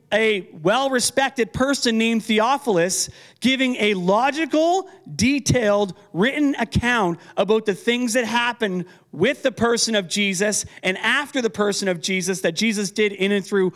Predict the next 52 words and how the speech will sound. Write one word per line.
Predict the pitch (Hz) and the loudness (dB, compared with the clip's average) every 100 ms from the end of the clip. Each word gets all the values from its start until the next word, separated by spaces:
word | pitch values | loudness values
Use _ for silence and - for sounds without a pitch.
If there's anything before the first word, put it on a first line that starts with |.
| - - | -6 -4
what | 180 | 0
we | 226 | 0
call | 202 214 202 | 0 0 0
today | 190 185 190 | 0 0 0
the | 151 | 0
church. | - 202 151 - - - _ - | -2 -2 -2 -4 -4 -8 _ -4
And | 185 | 0
this | 262 | 0
is | 320 | 2
what | 330 202 | 2 2
Luke | 226 208 | 0 0
says | 233 202 | 0 0
in | 180 | 2
his | 208 202 | 2 2
gospel, | 185 160 151 127 - - | 2 0 0 -4 -4 0
gospel. | 170 156 - 127 - - - | 0 0 -4 -6 -6 -18 -4
"Inasmuch | 226 226 196 262 277 | 0 2 2 2 0
as | 202 | 0
many | 233 233 | 2 2
have | 233 | 2
undertaken | 226 226 - 240 233 214 | 2 0 2 0 2 0
to | |
compile | 196 185 - 214 233 | 0 -2 0 2 2
a | 226 | 2
narrative | 208 220 214 | 2 2 2
of | 180 | 0
things | - 226 208 | 0 0 2
that | 214 | 0
have | |
been | 202 | 0
accomplished | 190 - 220 214 202 202 | -2 0 0 0 0 0
among | 196 214 | 0 0
us, | 160 156 - - - - - | 0 0 -2 -6 -14 -20 -4
just | 240 247 | -2 0
as | 269 190 | 0 0
those | 233 247 240 | 2 2 2
who | 233 | 0
from | 247 226 | 0 2
the | 208 | 0
beginning | 196 226 | 0 2
were | 214 202 | 2 2
eyewitnesses | 202 208 190 226 226 202 170 | 2 2 0 0 0 0 0
and | 175 | 0
ministers | 202 214 202 175 | 0 0 -2 0
of | |
the | 170 | 0
word | 196 208 170 165 - - | 2 2 0 -2 -8 -2
have | 202 185 | 0 0
delivered | 185 214 233 226 | 2 2 2 0
them | 220 | 0
to | 220 208 | 2 2
us, | 139 135 - | 0 -2 -6